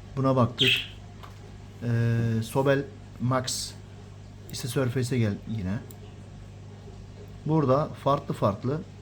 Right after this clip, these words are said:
Bak merdiven her şekilde çıkıyor. Bu tamamen kumlama tipinde böyle çıkıyor. Sonra standart buna gel. Yine ise Surface.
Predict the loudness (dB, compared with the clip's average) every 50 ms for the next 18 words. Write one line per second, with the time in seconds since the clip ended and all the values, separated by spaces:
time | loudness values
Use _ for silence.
0 | -16 -16 -16 -16 -16 -16 -16 -16 -16 -16 -16 -16 -8 -6 -4 -2 0 4 4 6
1 | 6 6 6 6 8 8 6 6 4 2 0 0 2 2 0 0 -2 -4 0 2
2 | 2 2 2 2 2 4 4 4 2 0 -2 2 8 10 12 12 10 8 4 -4
3 | -12 -14 -14 -14 -14 -4 4 8 10 10 12 12 10 8 6 6 6 8 10 10
4 | 10 10 8 6 2 2 4 6 8 8 8 8 6 4 4 4 2 0 -2 -6
5 | -12 -16 -16 -16 -16 -16 -14 -14 -14 -10 -10 -10 -6 -4 -2 0 0 0 -2 -4
6 | -6 -12 -16 -16 -16 -16 -16 -16 -16 -16 -16 -16 -16 -16 -16 -14 -12 -4 0 2
7 | 4 6 6 4 4 2 -2 -6 0 4 4 6 6 8 6 6 4 0 -8 -14
8 | -14 -12 -6 -2 2 4 6 6 6 6 4 4 2 -4 -10 -14 -16 -16 -16 -16
9 | -16 -16 -16 -16 -16 -16 -16 -16 -16 -16 -16 -16 -16 -16 -16 -16 -16 -8 -2 2
10 | 2 4 4 4 2 0 0 0 0 0 0 -2 -2 -4 -4